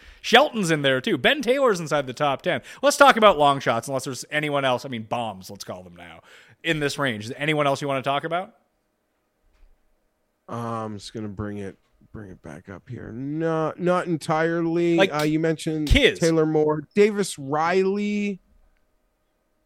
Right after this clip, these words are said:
Speaker 2: sneaky. Um, it's good to maybe see Lon-, Lonto, Lonto back, but no,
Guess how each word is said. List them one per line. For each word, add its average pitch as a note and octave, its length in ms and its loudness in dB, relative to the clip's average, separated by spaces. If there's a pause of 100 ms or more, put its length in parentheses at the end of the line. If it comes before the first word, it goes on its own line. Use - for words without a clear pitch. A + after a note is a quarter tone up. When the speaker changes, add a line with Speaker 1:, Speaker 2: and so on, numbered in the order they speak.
(120)
Speaker 2:
sneaky. F#3 1200 -2 (180)
Um, C#3+ 720 0
it's - 140 -18
good F#3 240 -2
to F3 100 -2
maybe D#3 300 0
see C#3 320 -2 (260)
Lon-, C3 460 -4 (100)
Lonto, C3+ 1000 0 (1500)
Lonto C3 460 -2
back, C#3 340 -4
but D#3+ 140 0
no, G3 440 2